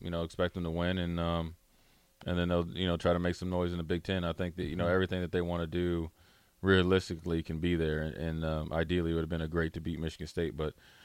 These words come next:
Speaker 1: they didn't. And then, uh, you know, they'll handle their business from there. And then, you know, there's, it's, it's not a bad thing, I would say, but it's a, it's a, you know, a good thing that people are starting to talk about the state of the program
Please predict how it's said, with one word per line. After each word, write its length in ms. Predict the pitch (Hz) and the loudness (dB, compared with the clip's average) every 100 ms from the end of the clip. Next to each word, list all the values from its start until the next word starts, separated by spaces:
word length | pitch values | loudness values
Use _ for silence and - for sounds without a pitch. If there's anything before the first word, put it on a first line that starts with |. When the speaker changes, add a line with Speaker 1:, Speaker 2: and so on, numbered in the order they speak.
| - - | -14 0
Speaker 1:
they 100 | 95 | 8
didn't. 340 | 101 101 - - | 10 8 4 -4
And 280 | 87 87 87 | -2 0 2
then, 260 | 87 85 | 0 0
uh, 300 | 85 85 82 78 _ _ _ _ _ _ - | 2 2 0 -2 _ _ _ _ _ _ -2
you 100 | 92 | 2
know, 140 | 87 | 4
they'll 140 | 92 90 | 4 4
handle 200 | 92 90 | 2 2
their 100 | 85 | 2
business 280 | 95 90 | 2 0
from 160 | - 85 | -2 0
there. 280 | 101 98 80 | 2 2 0
And 160 | 82 | -2
then, 200 | 85 87 80 | -2 -2 -4
you 120 | 92 | -2
know, 120 | 92 | 2
there's, 280 | 95 87 92 _ _ _ _ - | 2 0 -8 _ _ _ _ -4
it's, 220 | 90 - | -4 -2
it's 220 | 95 - | -4 2
not 180 | 98 95 | 6 6
a 40 | |
bad 340 | 80 87 92 90 | 6 6 8 6
thing, 180 | 98 95 | 4 6
I 60 | |
would 160 | 92 92 | 4 4
say, 200 | 98 101 | 4 4
but 180 | 92 90 | 4 2
it's 180 | 82 90 | 2 0
a, 300 | 85 82 80 - - - _ - | 0 0 -6 -18 -20 -20 _ -4
it's 240 | 85 - | -4 0
a, 300 | 85 80 78 - | 0 2 0 -2
you 140 | 85 | -2
know, 200 | 82 80 - - | -2 -4 -8 -8
a 80 | 82 | -2
good 240 | 95 92 | 0 2
thing 240 | 92 90 87 | 4 4 2
that 160 | 80 | 0
people 340 | 98 85 85 85 | 0 0 2 4
are 280 | 82 82 82 - - _ _ - | 4 2 -2 -10 -20 _ _ -8
starting 340 | - 92 80 | 4 6 6
to 60 | 80 | 4
talk 260 | 95 85 | 6 6
about 240 | 85 85 80 | 4 2 0
the 80 | |
state 240 | 80 90 85 | 0 2 4
of 80 | 80 | 0
the 80 | |
program 640 | 78 90 85 82 80 80 | 2 2 2 0 0 -2